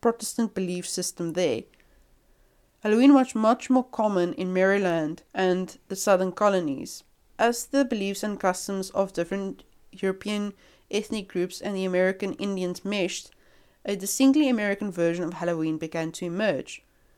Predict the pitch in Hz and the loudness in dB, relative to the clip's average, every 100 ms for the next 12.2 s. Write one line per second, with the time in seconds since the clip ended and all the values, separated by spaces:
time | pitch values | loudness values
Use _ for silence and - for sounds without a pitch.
0 | _ _ - - 269 302 302 285 202 175 | _ _ -12 2 4 6 6 6 6 4
1 | 175 190 185 190 - 185 185 190 - _ | 4 -2 -6 -8 -4 -2 -2 -6 -14 _
2 | _ _ - - 254 247 240 143 - - | _ _ -20 0 4 4 2 -2 -2 -10
3 | - - - _ _ _ _ _ - 202 | -14 -16 -18 _ _ _ _ _ -8 -2
4 | 233 233 254 254 285 302 190 185 190 - | 0 2 6 6 6 2 0 -2 -4 -8
5 | - _ 185 185 185 185 - 185 214 202 | -16 _ 2 6 6 4 -2 -2 0 2
6 | 180 180 180 175 190 196 147 - - - | 4 2 0 2 6 6 4 -4 -10 -16
7 | - _ _ _ - 208 208 233 247 311 | -20 _ _ _ -6 0 4 4 4 2
8 | 311 277 - 247 240 - 226 214 208 196 | 2 0 2 0 0 0 2 2 0 -4
9 | 202 160 156 156 - - - 262 240 240 | -4 0 2 0 -8 -16 -2 0 2 -2
10 | - 214 196 - - 185 175 - 151 190 | -2 -2 -2 -6 -4 -4 -4 -4 -4 -6
11 | - 185 165 160 147 147 190 185 - 254 | -8 -8 -6 -2 -2 -4 -6 -4 -2 0
12 | 139 | 0